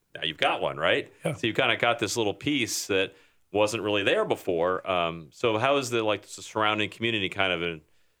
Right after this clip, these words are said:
Speaker 1: uh, embrace this, this, uh, this kind of this new feel, right, where you got a little bit more vibrancy at the building that maybe really wasn't, it was used a totally different way?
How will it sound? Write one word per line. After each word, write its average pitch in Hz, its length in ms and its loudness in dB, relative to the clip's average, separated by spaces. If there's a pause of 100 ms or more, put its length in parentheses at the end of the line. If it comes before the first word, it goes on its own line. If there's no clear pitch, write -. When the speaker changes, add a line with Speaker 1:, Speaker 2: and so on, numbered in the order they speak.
(260)
Speaker 1:
uh, 85 220 2
embrace 95 500 0
this, 76 320 -4
this, 73 320 -14
uh, 76 280 0 (260)
this 87 140 -6
kind 107 160 -2
of 92 60 0
this 82 140 -2
new 90 400 -2 (360)
feel, 92 400 2
right, 80 180 2
where 90 80 -2
you 87 80 2
got 90 80 2
a 87 60 0
little 92 100 0
bit 95 160 0
more 90 120 -2
vibrancy 92 520 0
at 82 80 -2
the 82 80 -10
building 80 360 0
that 78 140 -4
maybe 95 220 -2
really 123 220 0
wasn't, 113 320 -2
it - 100 -14
was 107 100 -4
used 120 240 -4
a - 40 -20
totally 117 260 0
different 104 260 -2
way? 107 220 0